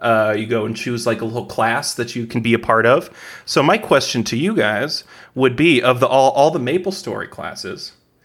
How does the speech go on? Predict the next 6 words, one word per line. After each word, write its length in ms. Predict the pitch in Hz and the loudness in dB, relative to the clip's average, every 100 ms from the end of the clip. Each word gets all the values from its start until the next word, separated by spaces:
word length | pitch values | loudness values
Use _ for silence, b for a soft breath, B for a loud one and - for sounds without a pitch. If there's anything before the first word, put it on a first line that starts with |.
| b b | b b
which 240 | 120 117 | -2 -2
are 340 | 117 117 110 104 | 2 4 4 2
warrior, 720 | 117 123 120 120 123 156 196 - _ _ _ - | 2 4 6 4 4 2 -2 -14 _ _ _ -12
rogue, 580 | 117 117 107 104 143 156 _ _ _ _ - | 0 2 2 -2 -8 -16 _ _ _ _ -8
mage, 840 | 120 117 113 107 117 156 151 - _ _ _ - | -2 2 2 0 -4 -6 -14 -18 _ _ _ -4
archer, 560 | 113 120 123 143 170 | -4 -2 -2 -2 -4